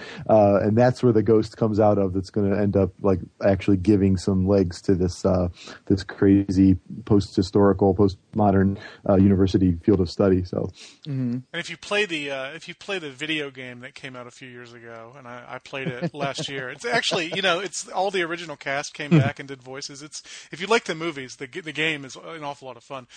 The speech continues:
Speaker 3: But they, they really expand on the, the backstory of the, the Gray Lady librarian ghost.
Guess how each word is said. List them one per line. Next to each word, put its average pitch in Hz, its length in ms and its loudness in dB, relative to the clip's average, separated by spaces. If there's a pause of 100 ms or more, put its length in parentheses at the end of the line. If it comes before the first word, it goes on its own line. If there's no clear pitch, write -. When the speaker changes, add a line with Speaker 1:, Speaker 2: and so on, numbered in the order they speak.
(240)
Speaker 3:
But 147 140 -12
they, 185 140 4
they 180 200 -4
really 185 300 -4
expand 151 600 -8
on 135 100 -10
the, 123 260 -16
the 143 120 -16
backstory 127 680 -10
of 117 140 -20
the, 120 160 -20 (120)
the 147 140 -16
Gray 135 220 -12
Lady 131 280 -14
librarian 123 680 -16
ghost. - 500 -16